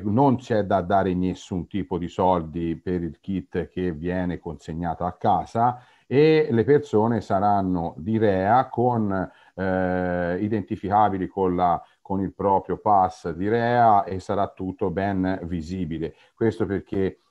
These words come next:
magari la persona anziana dice, "C'ho da dare", "No, no, non voglio niente",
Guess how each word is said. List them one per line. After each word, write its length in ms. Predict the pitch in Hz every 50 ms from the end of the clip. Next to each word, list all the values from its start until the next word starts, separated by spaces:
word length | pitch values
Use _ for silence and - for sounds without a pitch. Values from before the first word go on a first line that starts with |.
| _
magari 280 | - 95 92 101 110 107
la 120 | 104 98
persona 440 | 92 104 95 - - - 113 107 117 123
anziana 640 | 120 117 - - 113 110 107 107 104 101 95 90 - - _ -
dice, 220 | - 107 - 139
"C'ho 180 | 139 - 185 180
da 140 | 165 190 185
dare", 200 | 180 190 185 185
"No, 300 | 185 208 214 214 214 214
no, 180 | 208 214 214 208
non 160 | 202 196 190
voglio 320 | 170 190 196 190 180 202
niente", 640 | 196 190 190 190 185 175 139 143 - 131 117 - _